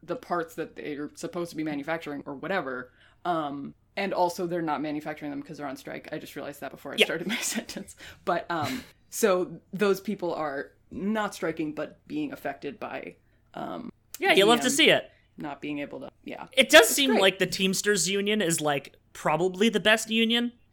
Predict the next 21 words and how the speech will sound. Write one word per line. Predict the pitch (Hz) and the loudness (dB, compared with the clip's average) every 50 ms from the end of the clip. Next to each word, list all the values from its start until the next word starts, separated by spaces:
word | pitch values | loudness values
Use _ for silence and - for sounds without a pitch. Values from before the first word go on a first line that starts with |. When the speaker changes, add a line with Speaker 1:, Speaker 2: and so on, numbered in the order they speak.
| _ _ 175 | _ _ -6
Speaker 1:
They | 170 190 214 220 | -4 -2 -2 -2
seem | - - 294 285 | -2 0 2 4
very | 233 214 190 147 | 4 4 2 0
strong, | - - - - - - - - | -2 -4 -10 -12 -14 -14 -18 -16
yeah. | - - - - - | -14 -12 -10 -8 -8
Speaker 2:
They, | 180 151 208 240 262 | 6 8 8 8 8
they're | - 180 202 208 190 | 6 6 6 8 8
very | 160 139 175 185 202 254 277 | 6 6 6 8 8 8 4
strong, | 339 - - - 165 156 156 170 185 - | 2 0 0 2 2 4 4 4 2 2
and | 175 180 175 160 | 2 0 2 2
they're | 170 160 | -2 -4
just, | 151 - 175 170 - 185 | -2 -2 -2 -2 0 0
like, | 175 170 - - _ | 0 0 0 -4 _
always | 165 156 156 151 151 147 143 | 0 0 2 2 2 2 2
on | 143 147 | 0 -2
the | 139 131 | -2 -2
right | 135 131 - - | -2 -4 -2 -2
side | - 135 127 | -4 -4 -4
of | 123 113 | -6 -10
things. | - - 180 - 226 - - - - - - _ _ _ _ - | -2 0 2 2 2 2 2 0 0 0 -4 _ _ _ _ -2
Speaker 1:
Yeah, | - 208 226 220 175 - - | 0 2 4 4 2 0 -2